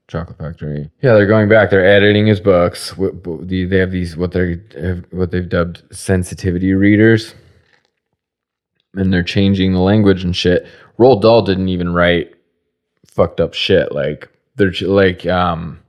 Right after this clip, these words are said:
there's a kid in one of the books that's fat, and r-, you know,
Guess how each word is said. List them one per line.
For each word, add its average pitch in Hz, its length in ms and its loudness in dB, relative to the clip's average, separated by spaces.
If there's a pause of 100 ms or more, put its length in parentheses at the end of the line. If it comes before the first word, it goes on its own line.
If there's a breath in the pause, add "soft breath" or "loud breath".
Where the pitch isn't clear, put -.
(1000)
there's 92 420 2
a 90 60 -2
kid 95 320 2
in 90 200 -4
one 87 140 -2
of 85 60 -4
the 85 80 0
books 85 460 -2 (120)
that's 82 280 -8
fat, 78 580 -2 (240)
and 80 340 -8
r-, 85 100 -6 (200)
you 87 140 -6
know, 76 320 -6